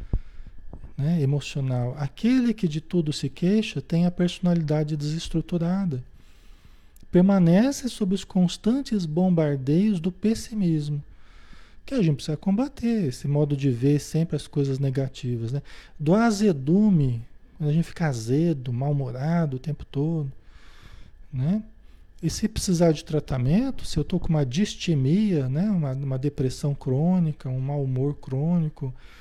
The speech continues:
eu posso buscar o tratamento, né? Mas perceber que isso não é bom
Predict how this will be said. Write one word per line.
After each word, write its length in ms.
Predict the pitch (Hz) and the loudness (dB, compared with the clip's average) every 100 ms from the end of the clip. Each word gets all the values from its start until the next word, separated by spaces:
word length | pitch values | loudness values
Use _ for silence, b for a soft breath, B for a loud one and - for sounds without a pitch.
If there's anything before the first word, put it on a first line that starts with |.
| b b b - | b b b -12
eu 60 | |
posso 300 | - 143 139 - | -2 -2 -2 -6
buscar 280 | 190 - | -8 -4
o 40 | 202 | -2
tratamento, 840 | 220 220 226 208 196 240 233 - 120 110 - - | -2 -2 0 2 4 2 0 -4 -6 -8 -14 -12
né? 160 | 139 151 | -8 -4
Mas 160 | 160 - | -2 4
perceber 540 | 214 208 180 143 233 | 4 4 0 0 0
que 120 | - | 0
isso 200 | 202 - | -6 -2
não 200 | 208 196 | 0 2
é 160 | 220 262 | 0 0
bom 340 | 180 139 131 | 2 2 2